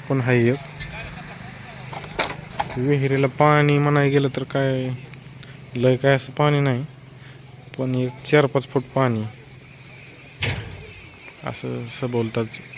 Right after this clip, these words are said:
चालचं वातावरण आहे. आणि आंब्याला बहुतेक पलीकडून ऊसतोडीवाल्यांनी आंबा,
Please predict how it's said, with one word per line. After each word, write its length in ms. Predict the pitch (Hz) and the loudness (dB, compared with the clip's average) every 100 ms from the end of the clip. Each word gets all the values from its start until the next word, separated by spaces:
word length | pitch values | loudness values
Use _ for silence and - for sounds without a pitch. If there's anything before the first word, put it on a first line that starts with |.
| - | -6
चालचं 280 | 117 107 113 | -4 -2 -2
वातावरण 600 | 113 120 - 107 107 104 | 2 2 2 -4 -2 -4
आहे. 220 | 104 101 127 - - - - - - - - - - - - - - - | -4 -6 -10 -14 -20 -20 -20 -20 -20 -20 -20 -20 -20 -18 -18 -18 -20 -8
आणि 100 | 123 | -2
आंब्याला 580 | 120 127 139 135 131 131 131 131 131 131 127 110 - - - - - - - - - 139 | 2 2 4 4 6 6 6 4 2 2 0 -4 -14 -18 -18 -18 -18 -18 -18 -18 -16 -4
बहुतेक 360 | 147 120 131 - | -2 0 -2 2
पलीकडून 400 | 147 139 131 143 | 4 4 4 2
ऊसतोडीवाल्यांनी 800 | 147 151 - 139 139 135 135 135 | 2 0 2 4 6 6 4 4
आंबा, 340 | 131 139 131 | 2 2 2